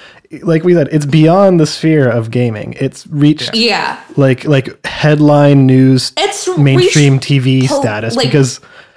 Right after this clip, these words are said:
Speaker 3: politics
Speaker 1: it's, it's
Speaker 3: too. Political
Speaker 1: Yeah,
Speaker 3: figures
Speaker 1: because
Speaker 3: are talking about it.
Speaker 2: Billions
Speaker 3: And
Speaker 1: because
Speaker 2: of
Speaker 1: it
Speaker 2: dollars
Speaker 1: is
Speaker 2: on the line.
Speaker 3: Yeah.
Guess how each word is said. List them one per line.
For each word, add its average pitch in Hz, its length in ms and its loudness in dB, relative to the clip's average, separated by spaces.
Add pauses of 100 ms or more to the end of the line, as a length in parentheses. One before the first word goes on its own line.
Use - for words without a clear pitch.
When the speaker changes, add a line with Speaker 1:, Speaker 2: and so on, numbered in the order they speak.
(120)
Speaker 3:
politics 254 680 0
Speaker 1:
it's, 165 60 0
it's 160 100 -2
Speaker 3:
too. 208 440 0
Political 233 380 -2
Speaker 1:
Yeah, - 60 -8
Speaker 3:
figures 208 320 0
Speaker 1:
because 170 220 2
Speaker 3:
are - 100 2
talking 165 180 -8
about 151 220 -8
it. - 160 -10 (240)
Speaker 2:
Billions 143 400 0
Speaker 3:
And 139 80 0
Speaker 1:
because 135 180 2
Speaker 2:
of - 60 -4
Speaker 1:
it 165 40 2
Speaker 2:
dollars 107 520 2
Speaker 1:
is 80 40 -4
Speaker 2:
on 95 200 -2
the 87 80 -4
line. 80 600 -6
Speaker 3:
Yeah. 180 540 -4